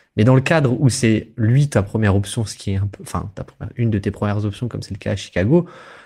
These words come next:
je pense qu'il peut jouer trente, trente-cinq minutes. Donc, euh,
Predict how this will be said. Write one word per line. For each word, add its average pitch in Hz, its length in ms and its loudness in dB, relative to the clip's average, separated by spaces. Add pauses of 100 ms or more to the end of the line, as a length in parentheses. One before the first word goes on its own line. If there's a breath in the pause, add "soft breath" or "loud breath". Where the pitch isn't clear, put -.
(240 loud breath)
je 104 140 0
pense 143 260 2
qu'il 120 160 2
peut 135 160 4
jouer 135 260 4
trente, 127 360 -2
trente-cinq 120 340 0
minutes. 127 400 2
Donc, 101 300 0
euh, 95 240 2